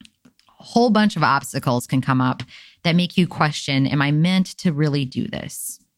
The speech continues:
Like, what am I doing here?" And I think those are valuable evaluations to have in your life because sometimes they are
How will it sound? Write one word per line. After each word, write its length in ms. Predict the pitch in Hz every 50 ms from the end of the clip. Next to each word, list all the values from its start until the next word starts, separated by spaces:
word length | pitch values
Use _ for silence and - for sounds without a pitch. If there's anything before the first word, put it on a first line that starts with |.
| _ _ -
Like, 160 | - 143 -
what 180 | 156 165 190 196
am 120 | 196 180
I 100 | 160 151
doing 320 | 147 139 139 131 127 123 123
here?" 300 | 131 117 71 - 127 135 - - - - _
And 120 | - 180 180
I 60 | 180
think 280 | 180 - 240 247 247 247
those 180 | 240 240 226
are 120 | 226 220 202
valuable 800 | 151 139 156 143 147 160 175 180 185 165 175 170 165 160 -
evaluations 840 | - 139 135 135 131 135 131 127 123 117 117 113 - - 117 113 - -
to 100 | - 123
have 180 | 123 120 117
in 80 | 123 123
your 120 | 127 127
life 260 | 123 127 127 127 - -
because 300 | 160 - - - 185 -
sometimes 680 | - - 233 240 254 240 254 254 262 269 285 277 - - _ - - - - _ -
they 340 | 160 165 170 175 180 - -
are 540 | 170 175 165 147 139 135 135 156 190 220 214